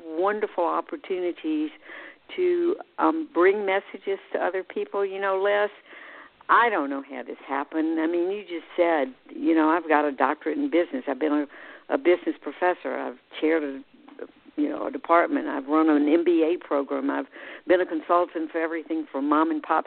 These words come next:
shops to Fortune five hundred, um, companies. I've spoken to groups in various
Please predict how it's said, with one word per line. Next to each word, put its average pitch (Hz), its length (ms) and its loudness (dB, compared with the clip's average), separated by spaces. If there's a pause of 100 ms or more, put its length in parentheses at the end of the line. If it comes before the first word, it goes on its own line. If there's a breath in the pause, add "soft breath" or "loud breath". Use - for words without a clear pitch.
(100)
shops 156 320 0 (140)
to 143 160 0 (440 loud breath)
Fortune 180 400 4
five 160 280 -2
hundred, 165 320 -6 (920)
um, 131 380 -4 (760)
companies. 185 580 0
I've 147 220 4 (480 loud breath)
spoken 202 380 4
to 185 100 -6
groups 185 440 0
in 143 160 -8
various 165 320 0